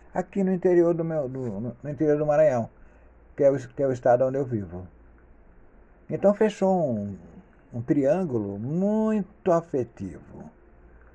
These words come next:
A partir dali, ele me facilitou N coisa. Cons-, eu, eu consegui ter senha pro meu, pro meu Wi-Fi,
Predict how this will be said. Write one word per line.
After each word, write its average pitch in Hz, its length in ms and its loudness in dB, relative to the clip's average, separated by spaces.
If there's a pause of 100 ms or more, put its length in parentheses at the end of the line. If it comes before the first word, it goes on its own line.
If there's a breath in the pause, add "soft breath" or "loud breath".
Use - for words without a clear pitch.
(440 soft breath)
A 123 140 -2
partir 151 400 2
dali, 143 320 4
ele 170 320 2
me 156 140 -4
facilitou 143 720 -2
N 175 460 -2
coisa. 117 420 0
Cons-, 135 260 -8
eu, 143 120 -4
eu 143 140 -2
consegui 143 400 -4
ter 123 160 -4
senha 127 280 -4
pro 120 120 -8
meu, 107 400 -4
pro 110 80 -10
meu 104 160 -4
Wi-Fi, 143 840 4